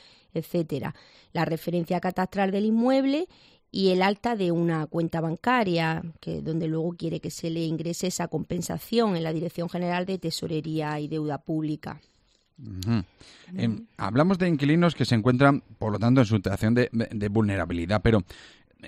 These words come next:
Speaker 2: ¿qué ocurre si el piso está habitado por personas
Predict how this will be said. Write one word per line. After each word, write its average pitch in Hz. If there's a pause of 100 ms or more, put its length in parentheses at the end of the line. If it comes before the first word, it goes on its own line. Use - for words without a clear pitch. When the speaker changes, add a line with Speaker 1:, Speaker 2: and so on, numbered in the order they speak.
(120)
Speaker 2:
¿qué 147
ocurre 160
si -
el 143
piso 139
está 131
habitado 127
por 117
personas 123